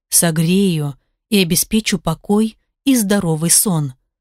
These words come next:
Она тяжело сглотнула, нерешительно хмурясь. «Давай, Зои, нам с тобой надо выжить». Снова надавил на самое важное для неё.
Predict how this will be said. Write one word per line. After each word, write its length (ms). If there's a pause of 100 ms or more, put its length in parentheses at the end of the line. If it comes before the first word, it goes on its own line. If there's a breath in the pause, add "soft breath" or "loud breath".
(380)
Она 220
тяжело 380
сглотнула, 720 (320)
нерешительно 680
хмурясь. 640 (460)
«Давай, 380
Зои, 540 (300)
нам 220
с 80
тобой 340
надо 320
выжить». 600 (380)
Снова 400
надавил 600
на 140
самое 380
важное 440
для 140
неё. 480